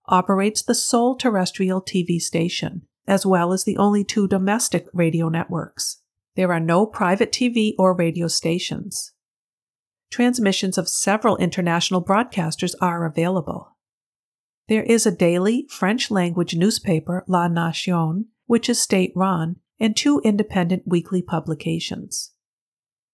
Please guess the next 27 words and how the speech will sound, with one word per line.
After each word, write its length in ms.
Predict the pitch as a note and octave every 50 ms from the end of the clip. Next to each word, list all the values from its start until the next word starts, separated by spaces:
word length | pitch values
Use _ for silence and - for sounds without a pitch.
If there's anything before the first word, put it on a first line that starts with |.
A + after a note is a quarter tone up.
| _ _ -
Internet 460 | - G3 F#3+ - A3+ G3+ G#3+ A3 -
users 500 | A3 A3+ G#3+ G3 - F#3+ G3+ G#3+ G#3+ -
are 180 | - G3+ G#3+ A3
at 100 | A3 -
sixty-nine 600 | - - B3+ B3+ - - A#3+ A3 G3+ F3+ F3+ F3
percent 300 | - F#3+ - - F3 E3+
of 100 | F3 -
the 60 | -
population. 920 | - - F#3 F3 F3 - F#3+ F#3 G3 A3 B3+ B3 - - - - - - _ _ _ _ _ _ _ _ _ _ _ _ _ _ _ _ -
Broadband 680 | - F3 F3 F3+ F3+ - G3+ F#3+ F#3 G3 G#3+ - - - _
fixed 380 | - A#3+ C#4 C#4 - - -
subscriptions 640 | - - F3 - - - F3+ - - - - F#3 - - -
are 160 | G3 G3 G3+
at 240 | G#3 - - - -
three 220 | - F3+ F#3+ F#3
percent. 640 | F#3 - D#3 D3+ - - D3+ D3 - - - - - _ _ _ _ _ _ _ _ _ _ _ _ _ _ _ _ _ _ _ _ _ -
Energy. 640 | F3+ G#3 A#3 B3 B3 - E3+ D3 - - - _ _ _ _ _ _ _ _ _ _ _ _ _ _ _ _ -
There 140 | A3+ A#3+ B3
is 160 | B3+ B3 -
access 420 | - F3 E3 F3 - - G#3 G3+ -
to 140 | - A3+ G#3+
electricity 640 | G#3 G#3 G#3+ G#3+ - - C4+ C#4 - - G#3 E3+
for 160 | E3 - - F3
sixty-five 760 | - - - B3+ B3+ - - A3+ - - F3+ E3+ F3 -
point 240 | - G3+ G3 - -
four 180 | - - E3 D3
percent. 560 | - - E3+ - - E3+ E3 - B3+ - -